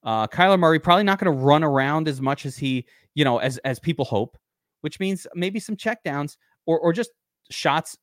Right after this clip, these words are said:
to the tight end position. I like it. He's heavily used in that offense. So give me some Trey Mc-, Trey McBride. Um, with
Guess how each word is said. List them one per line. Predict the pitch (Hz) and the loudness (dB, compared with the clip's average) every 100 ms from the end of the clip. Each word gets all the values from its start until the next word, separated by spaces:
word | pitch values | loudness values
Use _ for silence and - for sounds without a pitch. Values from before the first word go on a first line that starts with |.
| _ | _
to | - 135 139 - | -4 -4 -4 -10
the | 120 120 117 113 _ - | -10 -8 -8 -10 _ -4
tight | 123 135 | 0 0
end | 151 | 0
position. | 143 143 - 135 127 | -2 -2 -2 -4 -4
I | 120 | -2
like | 113 131 127 | 0 0 -2
it. | 123 | -8
He's | - 110 | -10 -14
heavily | 117 160 247 107 | -6 -4 -4 -4
used | 107 127 110 | -2 -4 -4
in | 101 | -4
that | 98 | -2
offense. | 110 - 101 - | -2 -2 -6 -2
So | 98 95 - _ _ _ - | 0 0 -4 _ _ _ -10
give | 233 | -8
me | |
some | - 339 | -6 -6
Trey | - - 190 | -4 0 0
Mc-, | 220 - - | -2 -10 -8
Trey | 139 | -6
McBride. | 240 - - 143 76 - _ _ _ _ _ | -6 -6 -4 -4 -4 -12 _ _ _ _ _
Um, | 113 110 113 107 _ _ _ _ _ _ _ _ _ _ | -2 0 0 -4 _ _ _ _ _ _ _ _ _ _
with | 143 160 175 - | -2 0 0 -4